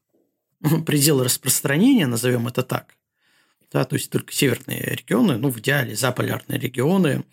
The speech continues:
а, отличное место, где можно снимать северное сияние. А грозы — это такое более повсеместное явление, и, кроме того, обычно все-таки в каждом регионе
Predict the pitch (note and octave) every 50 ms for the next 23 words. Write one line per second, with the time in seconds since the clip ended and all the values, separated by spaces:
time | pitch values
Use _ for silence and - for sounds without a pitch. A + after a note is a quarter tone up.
0 | _ _ _ _ _ _ _ _ _ - - - - - - - _ _ _ _
1 | - D3 - - D3+ C#3+ - - - C3+ B2+ B2+ C3 F3 F3+ - - B2+ A2+ A#2
2 | A2+ B2 C3+ C3 B2+ - - - A#2+ A#2+ A#2+ - - B2+ B2 A#2+ B2 C3 B2+ -
3 | - C#3 C3 - C#3+ - - _ _ _ _ - - - D#3 D3 C3+ - _ _
4 | _ - C3 A#2+ A#2 A2 A2 - B2+ B2 D3+ A3 D4 D4+ B3+ G3 C#3+ B2+ D3+ -
5 | - E3 C3+ C#3 C3 - E3+ E3+ D#3+ B2+ A#2 B2+ D#3 F3 E3 D3+ - - - -
6 | - C#3+ C#3+ B2+ G#2+ - - - - - - - - _ _ _ _ _ _ _
7 | _ _ C3 B2 B2+ B2 C3+ D#3 G#3 B3+ B3+ A3+ G3+ D#3+ C3+ C3+ D3 - D3+ D#3
8 | D#3+ D#3 D#3 - D3 D#3 D#3+ C#3 C3 - - C3 B2 B2 C3 D#3 F#3 G3+ G#3 F#3+
9 | F3 D3+ B2+ - - - - - _ _ _ _ _ - C3 A#2 A#2 D#3+ F#3 -
10 | - - A#2+ - - C3+ C3+ C3+ - - - - - C3+ B2+ A#2 A2+ A2 G#2+ A2+
11 | A#2+ - B2 C3 E3 G#3+ A#3 G#3 D#3+ - - -